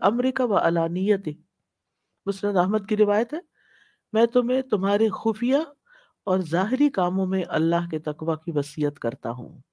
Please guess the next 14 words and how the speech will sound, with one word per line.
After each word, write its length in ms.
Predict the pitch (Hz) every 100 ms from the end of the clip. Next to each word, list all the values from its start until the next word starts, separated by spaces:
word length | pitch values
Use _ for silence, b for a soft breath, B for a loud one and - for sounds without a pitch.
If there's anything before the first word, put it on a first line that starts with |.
| _ _ _ _ _ _ -
खुफिया 460 | - 202 208 208 208
और 200 | 165 156
जाहिरी 400 | 151 156 170 170
कामों 300 | 120 104 101
में, 140 | - - _ _ _ _ _ _ _ _ _ _ _ _ _ _ _ _ _ _ _ _ _ _ _ _ _ _ _ _ _ _ _
क्योंकि 180 | 277 277
तकवा 340 | - 226 247 277
जो 140 | 240
है 100 | 240
हर 180 | 208 220
नेकी 320 | 196 196 202 214
की 120 | 202
बुनियाद 440 | 160 151 147 151 156
है, 180 | 151